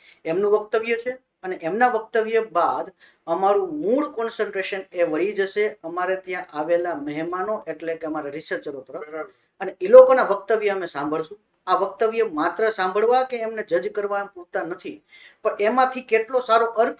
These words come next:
Speaker 1: અમે કાઢી શકીએ, અમારી સાથે જોડાયેલી ટીમ દ્વારા એ રિવ્યુ કરી અને એમાંથી કેમ વધુ ને વધુ અર્ક કાઢી શકીએ કે આવનારા સમયમાં લડવા માટે અમને,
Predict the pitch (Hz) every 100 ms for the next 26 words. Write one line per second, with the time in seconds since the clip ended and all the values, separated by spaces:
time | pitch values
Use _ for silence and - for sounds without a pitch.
0 | - 214 208 170 165 185 175 170 151 143
1 | - _ 165 196 202 196 190 175 170 175
2 | 180 175 220 247 208 160 151 143 _ _
3 | _ 190 196 170 202 262 - 220 220 175
4 | 180 190 196 208 202 - 247 170 151 196
5 | 254 226 226 220 202 - - 180 185 185
6 | 175 202 208 170 196 202 208 202 180 190
7 | 190 190 156 180 196 175 175 196 - 175
8 | 180 190 220